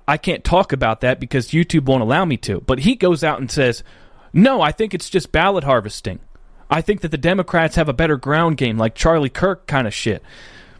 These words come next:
And he pisses me off with that. But, but anyways, <laughs> anyways, <laughs> back to Kanye and Tim Pool. Tim Pool, Tim Pool has literally, um,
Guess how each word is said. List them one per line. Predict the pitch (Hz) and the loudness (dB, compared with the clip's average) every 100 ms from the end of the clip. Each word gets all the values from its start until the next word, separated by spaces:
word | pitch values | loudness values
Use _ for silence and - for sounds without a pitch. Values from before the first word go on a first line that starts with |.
| - - - | -20 -20 -4
And | 139 | -2
he | - | 2
pisses | - 220 165 | 2 0 -2
me | 151 147 | -2 0
off | 131 | 0
with | - | -2
that. | - 87 - | -10 -10 -2
But, | 135 - - - - | -2 -2 -10 -10 -2
but | 254 | 0
anyways, | 240 127 87 - - _ _ - - - | 0 -4 -10 -20 -20 _ _ -20 -14 -4
<laughs> | - - - - - - | -2 -4 -12 -20 -14 -2
anyways, | 240 214 127 - - - 170 - | 0 0 -4 0 0 2 -4 -6
<laughs> | - - | -20 -2
back | 180 226 - | 0 0 -2
to | |
Kanye | 170 180 175 160 151 143 - | -4 -2 -2 -2 -2 -4 -8
and | 120 | -2
Tim | 151 143 | 0 0
Pool. | - 135 - _ _ _ - - - - - - - - - | 0 -2 -2 _ _ _ -20 -20 -20 -20 -20 -20 -20 -20 -6
Tim | - 247 269 | 0 2 2
Pool, | - 262 220 135 160 - _ - - - - - - - - - - - | -2 2 4 4 0 -6 _ -20 -20 -20 -20 -20 -20 -20 -20 -20 -18 -6
Tim | - 202 214 | 0 0 2
Pool | 220 185 127 135 - - - - | 2 4 2 -2 -10 -20 -20 -4
has | 165 170 170 165 156 - - - - - - - - - - - | 0 0 0 -2 -4 -6 -12 -14 -20 -20 -20 -20 -20 -20 -20 -8
literally, | - 143 214 185 147 131 117 - _ _ - | 2 4 4 2 0 -2 -4 -8 _ _ 0
um, | 139 143 135 131 123 | 2 2 2 0 -4